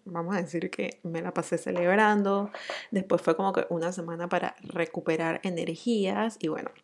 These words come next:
ahora estamos dos semanas después acá. Y yo creo que siempre que viene mi cumpleaños, yo paso como por unas fases. Una fase antes, una fase después, durante y una fase después.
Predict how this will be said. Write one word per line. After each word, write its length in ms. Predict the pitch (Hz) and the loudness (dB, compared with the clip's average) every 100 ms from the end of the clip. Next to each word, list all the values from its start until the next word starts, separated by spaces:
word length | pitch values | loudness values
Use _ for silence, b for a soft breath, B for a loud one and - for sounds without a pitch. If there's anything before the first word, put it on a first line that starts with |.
| - - | -20 -2
ahora 200 | 214 240 | 2 2
estamos 360 | - 170 175 | 0 -4 -6
dos 240 | - 165 165 | -4 -2 -2
semanas 320 | 156 156 160 | -2 -6 -8
después 320 | - - 143 | -10 -8 -6
acá. 300 | - - - - B B B B | -2 0 0 -4 B B B B
Y 80 | 226 | 6
yo 80 | 247 | 6
creo 180 | 285 339 | 6 2
que 120 | - | 2
siempre 800 | - 208 202 196 196 - - 254 | 0 0 2 2 2 0 0 -4
que 480 | - 170 165 165 - | 0 2 4 2 -2
viene 320 | 160 160 160 180 | -4 0 2 2
mi 120 | 196 | -2
cumpleaños, 1000 | - 156 156 160 160 156 160 165 175 - _ | -4 -4 -2 0 -2 -4 -2 -4 -4 -12 _
yo 320 | - 175 156 | -8 -2 0
paso 280 | 160 160 180 | 0 0 0
como 200 | 175 151 | 0 0
por 140 | 151 - | -2 -2
unas 260 | 165 156 - | -4 -6 -8
fases. 560 | - - - - - - | -4 -2 -4 -10 -14 -10
Una 220 | 165 160 | -8 -6
fase 320 | 160 160 - - | -4 -4 -4 -2
antes, 460 | 220 220 262 180 - | -2 0 -2 -2 -6
una 140 | 156 | -4
fase 300 | 156 156 - | -4 -4 -2
después, 480 | 156 - 208 220 214 B B B B | -4 0 2 2 0 B B B B
durante 500 | - 170 196 233 247 | 4 6 6 8 10
y 120 | 185 | 10
una 160 | 160 170 | 6 4
fase 300 | 160 160 - | 4 2 -4
después. 720 | 156 156 - - - - - | -6 -10 -2 2 2 0 -16